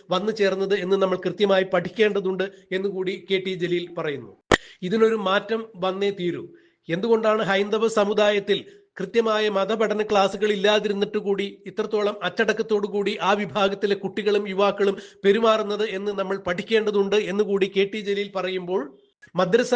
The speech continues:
വിദ്യാഭ്യാസം കിട്ടിയിട്ടും എന്തുകൊണ്ടാണ് ന്യൂനപക്ഷ വിഭാഗമായ ഇസ്ലാം സമുദായക്കാർ, മുസ്ലിം യുവാക്കളും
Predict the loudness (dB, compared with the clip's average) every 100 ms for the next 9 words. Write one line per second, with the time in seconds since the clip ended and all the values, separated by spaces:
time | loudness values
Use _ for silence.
0 | 2 2 4 4 4 0 2 -2 -4 -8
1 | -4 -2 -2 -2 -6 -2 -2 2 2 2
2 | -2 -2 4 6 6 2 0 -2 0 2
3 | 2 0 0 0 -2 -4 -6 -4 -4 -4
4 | -2 0 0 0 -2 0 -4 -4 -6 -6
5 | -14 -10 -2 2 2 2 -2